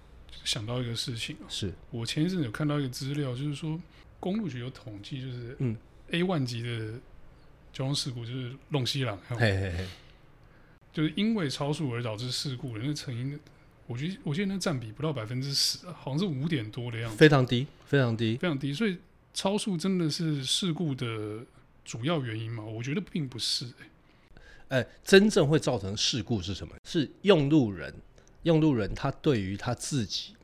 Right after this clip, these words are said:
Speaker 2: 的这个所谓的，呃，权益搞不清楚。好，譬如说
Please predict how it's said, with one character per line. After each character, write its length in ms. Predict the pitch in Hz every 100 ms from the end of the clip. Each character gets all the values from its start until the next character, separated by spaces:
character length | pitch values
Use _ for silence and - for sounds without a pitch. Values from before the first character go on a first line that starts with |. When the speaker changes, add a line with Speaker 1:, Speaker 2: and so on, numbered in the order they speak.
| - - - - - -
Speaker 2:
的 220 | - 107 95
这 160 | 131
个 140 | 107 95
所 240 | - 92
谓 120 | 113
的， 380 | 98 95 85 80 - - - -
呃， 220 | 92 87 80 -
权 360 | - 110 98
益 220 | 113 135 98 - - - - - - - -
搞 180 | 98
不 120 | 98 113
清 260 | 131 110
楚。 160 | 117 101 - - -
好， 120 | 107
譬 160 | - 170
如 140 | 135
说 300 | 120 131 127